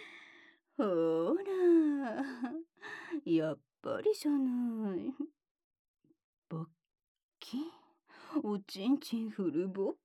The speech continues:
起。もう、男の子ね。したらこ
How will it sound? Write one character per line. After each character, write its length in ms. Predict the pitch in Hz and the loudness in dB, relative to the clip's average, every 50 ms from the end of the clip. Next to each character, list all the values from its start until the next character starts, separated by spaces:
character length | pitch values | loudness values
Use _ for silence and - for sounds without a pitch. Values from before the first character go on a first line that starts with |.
| _ _ _ | _ _ _
起。 640 | - - 285 285 285 285 277 269 262 220 - - - 302 302 - - _ _ _ _ _ - 415 | -2 0 2 4 4 4 2 2 0 -2 -4 -2 -2 -2 -2 -2 -6 _ _ _ _ _ 0 6
も 840 | 370 330 302 262 240 214 202 196 190 190 190 185 185 180 185 190 208 | 8 8 8 8 6 2 0 -2 -2 -4 -4 -4 -6 -6 -8 -8 -8
う、 80 | 269 285 _ - 320 - - - - _ _ _ _ _ _ _ _ _ _ - | -10 -12 _ -20 -20 -20 -20 -20 -20 _ _ _ _ _ _ _ _ _ _ -4
男 460 | 180 170 160 165 170 160 156 - 175 | -2 -2 -2 -2 -6 -8 -8 -8 -8
の 160 | 160 151 151 | -6 -6 -8
子 140 | 147 - - | -10 -12 -12
ね。 280 | - 156 160 160 - 226 254 285 330 359 - - - _ _ _ _ _ _ _ _ _ _ _ _ _ _ _ _ _ _ _ _ _ _ _ _ _ _ _ | -12 -10 -10 -8 -8 -6 -6 -4 -6 -6 -8 -12 -20 _ _ _ _ _ _ _ _ _ _ _ _ _ _ _ _ _ _ _ _ _ _ _ _ _ _ _
し 220 | - - - - | -18 -18 -18 -16
た 140 | - - 165 | -12 -12 -10
ら 200 | 156 139 127 120 - - _ _ | -10 -12 -14 -18 -20 -20 _ _
こ 140 | - 170 | -14 -14